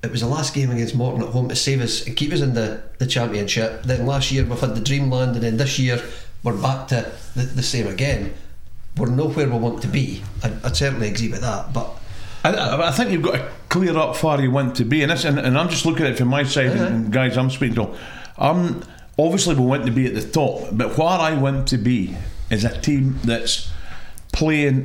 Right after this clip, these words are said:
Speaker 2: decent football ninety percent of the time. And if the results didn't work for us that way, I can cope with that. But I think we were, I mean, if I go to the Raith Rovers game, 'cause it's part of a review on the
Speaker 1: Yeah,
Speaker 2: Wednesday
Speaker 1: yeah, yeah.
Speaker 2: night.
Speaker 1: That's a poor game.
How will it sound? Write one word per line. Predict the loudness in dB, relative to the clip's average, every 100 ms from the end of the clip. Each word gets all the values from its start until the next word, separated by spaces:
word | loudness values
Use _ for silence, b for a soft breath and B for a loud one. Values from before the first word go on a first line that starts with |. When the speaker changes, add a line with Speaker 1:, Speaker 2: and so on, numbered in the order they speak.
| 0
Speaker 2:
decent | 2 2 2 0 0
football | 0 0 2 0 -2 -8 B B B B -14 0
ninety | 4 4 2 0
percent | 0 0 2 0 0
of | -2
the | -2
time. | 0 0 0 -2 -8 -16 -18 -18 -4
And | 0 0 0 B B
if | 0
the | 2 2
results | 2 2 0 0
didn't | 0 2 0
work | 0
for | 0 0
us | 0
that | -2 0 0 2
way, | 0 0 -2 B B
I | -2
can | 2 0
cope | 2 0 2
with | 0
that. | 0 -2 -6 B B B B
But | -2
I | 0
think | 0 0
we | 0
were, | 2 0 -2 B B B -16 -14 -14 -16 -18 -10 0
I |
mean, | 2 4
if | 2
I |
go | 2 0
to | 2
the | 2 4
Raith | 2 2
Rovers | 2 2 0 2
game, | 2 2
'cause | 0
it's | 0
part | 2 0 2
of | 0
a |
review | 2 2 2 2 0
on | 0 2
the |
Speaker 1:
Yeah, | 2
Speaker 2:
Wednesday | 2 2 2
Speaker 1:
yeah, | 2
yeah. | 0 -2
Speaker 2:
night. | -4
Speaker 1:
That's | -4 -2
a |
poor | -2 -2
game. | -2 -6 -8